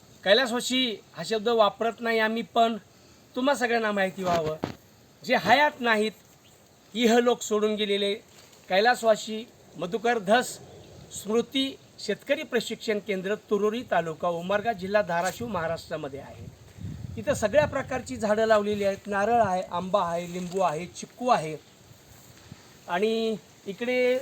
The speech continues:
डाव्या बाजूला एक छोटंसं गेस्ट हाऊस आहे. कुणी पाहुणे रावळे शेतकरी आले तर त्यांनी थोडं विसावावं आणि हे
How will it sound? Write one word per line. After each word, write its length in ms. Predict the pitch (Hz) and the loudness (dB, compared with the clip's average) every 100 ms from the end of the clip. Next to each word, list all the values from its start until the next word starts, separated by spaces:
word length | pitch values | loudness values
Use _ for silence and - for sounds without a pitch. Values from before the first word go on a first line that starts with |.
| - | 0
डाव्या 280 | 202 208 220 | 4 6 6
बाजूला 380 | 208 190 208 208 | 6 4 4 2
एक 180 | - | 0
छोटंसं 600 | 202 180 214 - 107 101 92 - - - - 156 | -6 -4 -4 -2 0 2 0 -6 -16 -20 -4 2
गेस्ट 280 | 254 - | 2 6
हाऊस 260 | 247 247 - | 4 4 2
आहे. 260 | 226 208 208 - - - - | 2 2 0 -8 -20 -20 -4
कुणी 160 | 208 226 | -2 -2
पाहुणे 360 | 202 214 202 | 0 2 4
रावळे 320 | 196 185 196 190 | 4 4 4 0
शेतकरी 460 | 214 - 240 220 | -2 -4 -4 2
आले 220 | 196 165 | 2 2
तर 120 | 165 190 | -2 -6
त्यांनी 260 | 233 247 240 | -4 -8 -4
थोडं 200 | 233 240 | 0 0
विसावावं 720 | 190 - 247 226 208 151 135 - - - - - - | -2 0 6 8 8 6 -2 -12 -20 -20 -20 -16 0
आणि 240 | 170 233 | 0 2
हे 320 | 208 247 285 | 2 2 0